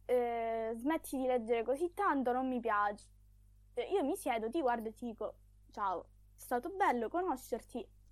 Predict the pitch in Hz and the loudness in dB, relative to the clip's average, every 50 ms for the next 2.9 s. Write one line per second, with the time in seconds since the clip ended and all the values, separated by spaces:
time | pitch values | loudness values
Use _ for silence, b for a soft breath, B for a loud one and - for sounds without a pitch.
0 | - - - - 285 240 - 302 285 269 254 254 247 269 247 294 277 262 247 247 | -20 -12 -6 -6 -4 -2 0 2 2 2 2 0 -2 -4 -4 -2 -2 -2 -2 -2
1 | 247 - - 269 226 220 208 240 - - 277 262 269 269 269 254 233 247 247 233 | -4 -4 -4 -2 -2 -2 -2 -4 -4 -4 -2 0 0 0 0 0 -2 0 2 2
2 | 214 202 196 233 240 - 254 247 247 247 240 226 220 214 208 220 190 190 | 2 0 -2 -4 -4 -2 -2 0 0 0 -2 -4 -6 -6 -4 -4 -4 -4